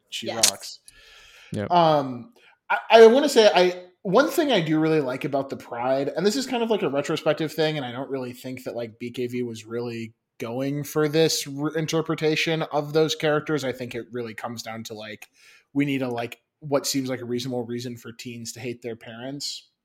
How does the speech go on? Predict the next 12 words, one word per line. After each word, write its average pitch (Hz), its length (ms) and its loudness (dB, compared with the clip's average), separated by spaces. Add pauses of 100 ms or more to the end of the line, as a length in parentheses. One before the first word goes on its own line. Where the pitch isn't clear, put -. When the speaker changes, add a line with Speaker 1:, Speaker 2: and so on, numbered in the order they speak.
(1080)
Speaker 1:
But 202 120 12
I 214 40 12
really 247 320 10
do 208 160 6
love, 151 360 4
like, 151 220 4
the 143 100 2
nihilism 131 640 -2
of, 120 180 -10
like, 107 420 -12 (800)
let, 170 420 2
like, 147 260 2